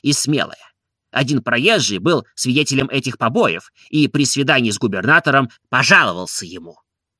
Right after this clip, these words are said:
Тот приказал чиновнику, ехавшему туда на следствие, мимоходом удостовериться в этом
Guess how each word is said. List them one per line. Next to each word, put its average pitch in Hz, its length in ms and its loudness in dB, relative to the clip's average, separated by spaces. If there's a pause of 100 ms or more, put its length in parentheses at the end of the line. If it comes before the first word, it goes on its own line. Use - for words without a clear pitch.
(320)
Тот 139 200 2
приказал 120 440 -2
чиновнику, 117 720 0 (260)
ехавшему 117 580 -2
туда 139 220 0
на 131 120 -2
следствие, 101 640 -4 (360)
мимоходом 247 500 2
удостовериться 240 760 0
в 120 40 0
этом 95 300 -4